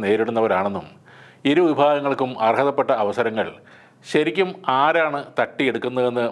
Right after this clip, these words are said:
മനസ്സിലാക്കാതെയാണ് സവർണ സമുദായങ്ങൾക്ക് വേണ്ടിയുള്ള വെള്ളാപ്പള്ളിയുടെ വിടുപണിയെന്നും സുപ്രഭാതം പറയുന്നു. കേരളത്തിൻ്റെ ജനസംഖ്യയുടെ പതിനാല് ശതമാനമാണ് നായർ സമൂഹം,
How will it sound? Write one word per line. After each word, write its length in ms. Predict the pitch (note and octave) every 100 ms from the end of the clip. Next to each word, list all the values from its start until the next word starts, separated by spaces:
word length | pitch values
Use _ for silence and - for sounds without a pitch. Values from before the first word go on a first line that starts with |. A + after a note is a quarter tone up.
| G#2+
മനസ്സിലാക്കാതെയാണ് 920 | G#2 - D3 C#3+ C#3 B2 G2+ F#2 F3 - - - - - -
സവർണ 360 | C3 C3+ D#3 F3 E3+ -
സമുദായങ്ങൾക്ക് 720 | C3+ A#2+ B2+ B2+ B2+ B2 B2+ G#2+
വേണ്ടിയുള്ള 420 | G#2 G#2 G#2+ G#2 G2 G2
വെള്ളാപ്പള്ളിയുടെ 680 | G2+ A2 A#2+ A2+ G#2+ G#2+ G2+ E2
വിടുപണിയെന്നും 640 | G2+ G#2 A#2+ A#2+ G#2 F#2 D2+ - - -
സുപ്രഭാതം 480 | - - - F#2+ F#2 E2+
പറയുന്നു. 320 | D2 D2 - - - - - - _ -
കേരളത്തിൻ്റെ 520 | D#3 E3+ F#3 G3 F#3+ F#3
ജനസംഖ്യയുടെ 600 | C#3+ C#3 D3 D#3 D#3 D#3 G#2 F2 - - -
പതിനാല് 480 | D3 E3 F3+ F3 F3 -
ശതമാനമാണ് 640 | C3 C3 C#3 C#3+ B2 G#2+ G#2+ A2+
നായർ 260 | A2+ A#2+ B2+ B2
സമൂഹം, 340 | F#2+ - -